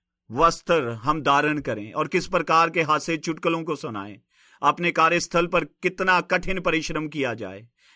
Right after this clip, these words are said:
जैसा मन भावनी बातें हैं जिन्हें करने के लिए आपने हमें बुलाया है। सबसे प्रथम और महत्वपूर्ण बात तो यह है, हे पिताजी, कि हम आपके प्रति वफादार रहें, जो भी हम कहते और करते हैं,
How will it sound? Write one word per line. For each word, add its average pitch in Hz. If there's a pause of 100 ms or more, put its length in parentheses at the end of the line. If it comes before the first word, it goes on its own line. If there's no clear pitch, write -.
(100)
जैसा 139
मन 127
भावनी 123
बातें 107
हैं 107
जिन्हें 131
करने 139
के 143
लिए 110
आपने 123
हमें 113
बुलाया 98
है। - (440)
सबसे 135
प्रथम 139
और 135
महत्वपूर्ण 135
बात 135
तो 151
यह 147
है, 147
हे 135
पिताजी, 151 (480)
कि 151
हम 151
आपके 156
प्रति 165
वफादार 151
रहें, 101 (360)
जो 143
भी 170
हम 156
कहते 147
और 147
करते 123
हैं, 107